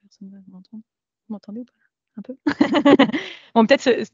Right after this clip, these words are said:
peut-être à distance, mais pas ceux qui sont là. En plus, là, il n'y a pas de mic-, enfin, il n'y a pas d'haut-parleur, donc il ne faut pas hésiter à parler fort. Mais en préservant sa voix, ça sert à rien de hurler et d'avoir super mal à la gorge après sa prestation et d'être plus capable de la faire après.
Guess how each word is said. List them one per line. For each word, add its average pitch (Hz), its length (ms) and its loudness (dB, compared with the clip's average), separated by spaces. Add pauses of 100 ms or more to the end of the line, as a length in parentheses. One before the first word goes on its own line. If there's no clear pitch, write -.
(120)
peut-être 247 200 2
à 247 60 4
distance, 240 400 0
mais 208 140 0
pas 220 120 0
ceux 226 360 -4
qui - 120 -18
sont 233 120 -6
là. 185 80 -6
En 202 80 -2
plus, 202 160 -14
là, 240 100 0
il - 20 2
n'y 214 60 2
a 185 100 2
pas 233 120 4
de 214 60 2
mic-, 208 180 -2
enfin, 196 160 -8
il 180 40 -10
n'y 180 60 -10
a 185 40 -8
pas 247 120 -4
d'haut-parleur, 226 400 0
donc 214 220 -4
il - 40 -14
ne - 40 -16
faut 208 160 -10
pas 262 120 -2
hésiter 233 240 -4
à 254 80 -4
parler 220 420 -6
fort. - 300 -18 (840)
Mais 269 260 2
en 233 100 0
préservant 233 360 0
sa 247 140 -4
voix, 220 140 -2
ça 208 120 -10
sert 190 120 -6
à 185 60 -6
rien 208 100 -4
de 185 200 -4
hurler 226 400 -2 (180)
et - 140 -12
d'avoir 185 280 -6
super 233 300 -8
mal 220 120 -4
à 220 40 -2
la 214 60 -4
gorge 220 260 -8
après 196 200 -12
sa 202 120 -12
prestation 196 480 -8
et 233 60 -4
d'être 180 160 -8
plus - 120 -14
capable 208 460 -10
de 190 40 -8
la 190 120 -6
faire 226 180 -10
après. - 200 -18